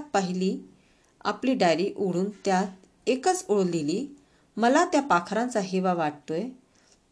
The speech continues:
ज्यांना स्वतःची ओळख आहे, स्वतंत्रता आहे आणि महत्त्वाचे म्हणजे कुठल्याही जबाबदारीखाली ती पाखरे दबली जात नाहीयेत.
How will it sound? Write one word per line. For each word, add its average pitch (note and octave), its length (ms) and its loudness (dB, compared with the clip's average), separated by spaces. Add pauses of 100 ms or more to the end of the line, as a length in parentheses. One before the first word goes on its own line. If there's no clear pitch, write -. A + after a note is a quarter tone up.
ज्यांना B3+ 300 2
स्वतःची D4 540 0
ओळख F3 340 0
आहे, D3 220 -8 (640)
स्वतंत्रता D#4+ 640 2
आहे D3+ 340 -2 (540)
आणि A3 200 0
महत्त्वाचे G#3+ 540 0
म्हणजे F3+ 460 -4 (540)
कुठल्याही B3 520 2
जबाबदारीखाली E3+ 920 0
ती F#3+ 60 0
पाखरे E3+ 500 -4 (140)
दबली G3 320 0
जात F3+ 280 2
नाहीयेत. D3 380 -8